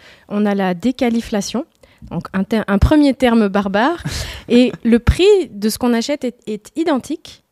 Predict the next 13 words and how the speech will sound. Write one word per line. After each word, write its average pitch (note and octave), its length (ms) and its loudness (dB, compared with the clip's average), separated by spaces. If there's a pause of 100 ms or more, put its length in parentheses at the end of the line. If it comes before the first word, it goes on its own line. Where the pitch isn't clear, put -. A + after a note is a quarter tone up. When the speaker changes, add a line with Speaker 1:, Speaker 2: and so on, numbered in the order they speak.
(140)
Speaker 1:
mais B3+ 400 4
la A3 160 -4
qualité A3+ 480 -6
a G#3 100 -6
été G#3 220 -6
réduite. F3+ 520 -8
Donc, F#3+ 140 -6
Speaker 2:
As-tu - 120 -6
un - 20 -2
Speaker 1:
par G3 100 -2
Speaker 2:
exemple ? G#3+ 460 0
Speaker 1:
exemple, - 340 -16
oui, D4+ 180 2